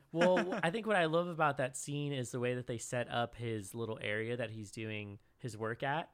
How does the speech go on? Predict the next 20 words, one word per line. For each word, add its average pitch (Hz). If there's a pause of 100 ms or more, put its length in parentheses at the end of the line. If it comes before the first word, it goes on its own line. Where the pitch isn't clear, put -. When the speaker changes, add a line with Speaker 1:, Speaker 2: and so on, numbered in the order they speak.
(260)
Speaker 2:
Yeah. 131 (100)
Speaker 1:
Like, 139
it's 135
very 147
secluded. 143 (300)
Um, 120 (120)
you're 135
only 139
meant 135
to 139
go 127
in 123
and 123
speak -
with 123
him. 110 (240)
Speaker 2:
And 147
then 143
come 139
out. 123